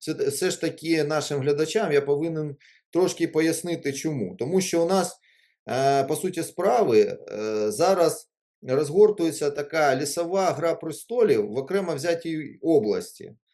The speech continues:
Сумській. І на її прикладі ми, м, бачимо, як функціонує вся система державних органів, яка,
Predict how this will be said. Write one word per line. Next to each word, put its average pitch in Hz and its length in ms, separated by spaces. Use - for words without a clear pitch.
Сумській. - 720
І 156 380
на 165 140
її 180 220
прикладі 120 760
ми, 190 500
м, 120 420
бачимо, 147 580
як 165 300
функціонує 165 680
вся 151 280
система 135 520
державних 127 600
органів, 120 540
яка, 160 440